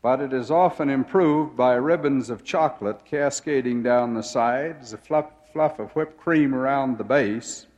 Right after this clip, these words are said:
a sprinkling of chopped nuts, and a cherry on top. Eyes open wider and lips smack with each addition that's made.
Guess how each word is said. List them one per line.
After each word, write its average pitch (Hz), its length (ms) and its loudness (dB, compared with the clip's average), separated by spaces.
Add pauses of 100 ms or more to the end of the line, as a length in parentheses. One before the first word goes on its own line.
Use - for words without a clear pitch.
(760)
a 110 160 -2
sprinkling 151 640 -2
of 123 280 -4
chopped 156 440 2
nuts, 143 480 2
and 113 160 -4
a 110 40 -12
cherry 143 520 0
on 95 300 -6
top. - 640 -6 (1160)
Eyes 202 760 2 (1120)
open 165 380 4
wider 131 580 2
and 110 160 -8
lips 143 320 -4
smack 101 600 -4
with 101 220 -8
each - 480 -10 (220)
addition 113 500 -2
that's 110 260 -10
made. 85 400 -6